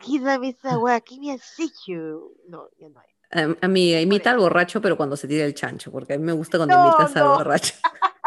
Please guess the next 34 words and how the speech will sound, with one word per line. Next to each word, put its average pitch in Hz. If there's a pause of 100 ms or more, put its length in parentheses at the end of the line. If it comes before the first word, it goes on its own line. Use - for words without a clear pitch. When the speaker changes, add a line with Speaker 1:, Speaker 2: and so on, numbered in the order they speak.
(440)
Speaker 1:
No, 226
Speaker 2:
Ya, - (160)
Speaker 1:
no 202
Speaker 2:
ok, 202
Speaker 1:
lo 277
voy 277
a 160
Speaker 2:
bueno. 139
Speaker 1:
hacer. 285 (320)
Speaker 2:
Ok, 165 (380)
ya. 120 (420)
Bueno, 214 (300)
quería, 247 (300)
<laughs> -
aparte - (100)
de, 170
de 170
los 170
audios 202
Speaker 1:
Ese 349
Speaker 2:
de 320
Speaker 1:
fue 330
otro 320
podcast. 233
Speaker 2:
otro 185
podcast. - (460)
Aparte 220
de 302
las 185
recomendaciones 180
de 151
nuestro 175
colaborador 151
Iván, 160